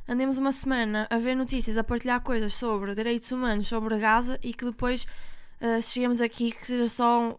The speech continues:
um, um episódio mais leve sobre, não vai ser, ok? Vou falar certas coisas, vou mais para a frente, mas não vai ser sobre isso. E outra coisa que eu queria partilhar aqui era também um projeto muito interessante de educação não formal,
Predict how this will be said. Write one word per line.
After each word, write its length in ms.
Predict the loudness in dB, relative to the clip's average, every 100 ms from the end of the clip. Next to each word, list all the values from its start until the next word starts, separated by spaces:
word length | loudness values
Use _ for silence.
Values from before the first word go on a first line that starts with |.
| -12
um, 200 | -12 -4
um 40 | -2
episódio 360 | 0 2 2
mais 200 | 4 2
leve 360 | 2 0 0 -4
sobre, 480 | -4 -4 -2 -6 -6 -14 -18 -18 -8
não 120 | 2
vai 160 | 4 4
ser, 300 | 2 0 -2
ok? 440 | 0 0 0 -4 -16 -6
Vou 120 | -2
falar 220 | 4 4
certas 280 | 4 0 -2
coisas, 260 | -4 -2 0
vou 140 | 0
mais 140 | 0 0
para 100 | -2
a 40 |
frente, 300 | -2 -4 -2
mas 120 | -2 -2
não 80 |
vai 140 | 0 -2
ser 100 | -2
sobre 280 | -2 -2 -4
isso. 240 | -6 -12 -16 -20 -20 -20 -16 -16 -12 2
E 60 |
outra 200 | 2 4
coisa 200 | 2 0
que 80 | 2
eu 60 | 2
queria 160 | 2
partilhar 360 | 2 2 4 4
aqui 440 | 4 -2 -2 -2 -6 -20 -8
era 220 | -2 -2
também 260 | 0 -2 0
um 60 |
projeto 640 | 0 0 2 0 -2 -8 -10 -16 -8
muito 260 | -2 -2 0
interessante 800 | -4 -4 0 2 2 -2 -8 -4
de 80 | -2
educação 720 | -2 -2 -2 -2 -2 -2 -6 -12 -6
não 160 | -4 -2
formal, 540 | -2 0 2 2